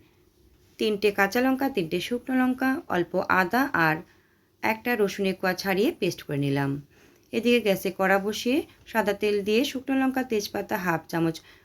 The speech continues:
পাঁচ ফোড়ন অ্যাড করে দিয়ে একটু লালচে করে ভেজে নেব। ভাজা হয়ে গেলে দিয়ে দিচ্ছি পটল আর আলুগুলো, একটু লবণ ছড়িয়ে দিচ্ছি। এবার উল্টে পাল্টে হালকা লাল করে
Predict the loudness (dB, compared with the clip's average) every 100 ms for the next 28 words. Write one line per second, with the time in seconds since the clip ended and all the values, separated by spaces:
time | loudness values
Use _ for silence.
0 | _ 0 0 -2 -2 -2 0 -2 -4 -4
1 | -2 0 2 2 2 2 2 2 -6 -6
2 | -6 -4 -4 -2 -4 -4 -8 -10 -14 -20
3 | _ 2 4 4 2 2 2 2 0 0
4 | -2 -4 -6 -6 -10 _ _ 0 2 2
5 | 2 2 2 0 2 2 0 0 0 -4
6 | -8 _ _ _ _ _ 0 0 0 0
7 | 0 -2 _ 4 4 4 2 -2 -4 _
8 | -10 -2 2 2 2 -2 -4 -4 -4 -4
9 | -12 _ _ _ _ _ _ _ -4 2
10 | 2 2 0 -2 0 0 2 2 2 -2
11 | -2 -4 -4 -2 0 2 2 0 -2